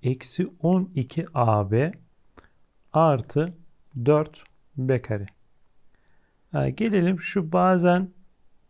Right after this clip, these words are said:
karşımıza çok sıklıkla çıkmaz. Üç tane terim var ve bu üç tane terimin karesini istiyor bizden.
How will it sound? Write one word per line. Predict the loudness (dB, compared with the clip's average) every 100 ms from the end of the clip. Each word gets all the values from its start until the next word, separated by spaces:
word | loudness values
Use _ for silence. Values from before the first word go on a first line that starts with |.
| _ _ _ -20 _ _ _ _
karşımıza | 2 2 2 0 0 0 -4
çok | -2 -2 -2 -14
sıklıkla | -20 -6 -6 0 0 2 0 0
çıkmaz. | -4 -4 0 0 -2 -12 _ _ -20 _ _
Üç | 0 0 0
tane | 4 4 4 2
terim | 2 2 4 2
var | 2 -2 -8 -4
ve | 0 0
bu | -2 -2
üç | -2 -2
tane | 0 2 0 0
terimin | 2 2 2 0 -4 -18 _
karesini | 2 4 4 0 -2 -2
istiyor | -4 -4 -2 -2
bizden. | -4 -2 -4 -4